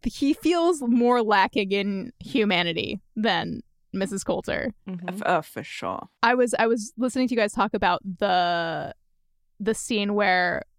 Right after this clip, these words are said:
Speaker 1: where Missus Coulter is sort of, like, uh, getting into it with her monkey, you know?
Speaker 3: Yeah.
Speaker 2: Mm-hmm.
Speaker 3: Yeah.
Speaker 1: And how, like, uh, it just, like, everything that I felt when I was watching it the first time came back up listening to you guys talk about it, how she's sort of, like,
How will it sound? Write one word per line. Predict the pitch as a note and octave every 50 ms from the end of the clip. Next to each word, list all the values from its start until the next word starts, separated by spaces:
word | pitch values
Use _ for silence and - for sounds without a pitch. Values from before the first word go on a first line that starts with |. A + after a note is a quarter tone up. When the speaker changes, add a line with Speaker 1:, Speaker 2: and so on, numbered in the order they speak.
| _ _
Speaker 1:
where | - G3+ A3 G3+ F#3
Missus | F3 F3+ E3 G3+ F#3
Coulter | - - G3 F3+ - G3 F#3
is | G3 F#3+ -
sort | - F3+ E3+
of, | F3 F3+
like, | - F#3 F#3+ G3 G3 - - _ - - _ -
uh, | G2+ G2+ - - - - - - - - - - _ _ _ _ _ _ _ _ _ _ _ _
getting | - A#3+ G#3 G3+ F#3+ F3
into | E3+ F3 F#3 G3 - - A#3 A3+
it | A3+ A#3 A#3+ - - _ _ _ _ _ _
with | - F#3+ G#3 -
her | - G#3 F3+ F3+ E3+ E3 E3 E3+ - -
monkey, | A#3 A3 G3 F3+ G#3 B3 - A#3+ B3 C4+ D4+ D#4 - _ _ _ _
you | B3 C4
know? | C4 C4+ C#4 C#4+ D4 D#4 E4 - _ - -
Speaker 3:
Yeah. | G#3+ A3 G3+ G3 F#3+ D#3+ F3
Speaker 2:
Mm-hmm. | F3+ G#3 G#3 - - - - - -
Speaker 3:
Yeah. | - F#3 D3+ D3 - G3+ - _ -
Speaker 1:
And | G#3+ G#3+
how, | G#3+ - A3 A3 G#3+ G#3+ G#3 G3+
like, | G3+ G#3 - - - -
uh, | C3 - - _ _ _ _ _ _ _ _ _ _
it | A3+ A3+ G#3+
just, | B3 A3 -
like, | D4 A3 G#3 - _ _ _ _ _ _ - - _ -
everything | A3+ A3+ A3+ B3+ A#3 - D4 A#3+ A3+
that | A3 G#3
I | G3 G3
felt | - A#3 G#3+ G3+
when | G#3 G3+
I | G3 F#3
was | G3 -
watching | A3+ G#3 G3 - G#3 G#3
it |
the | F#3 -
first | - G3+ G#3 -
time | G#3 E3+ F3+ G3
came | - G3 F#3+
back | F#3+ F3+ F3 -
up | F3+ -
listening | F#3+ F3 - G3
to | F3+
you | F3+ E3+
guys | - F3
talk | - - G#3+ G#3 G3
about | F#3+ F#3+ F3 -
it, | - F3+ E3+
how | F#3+ F#3
she's | F#3 - - G3 -
sort | - A3 G3 F#3+
of, | F#3 E3
like, | F#3 F3 E3+ - - -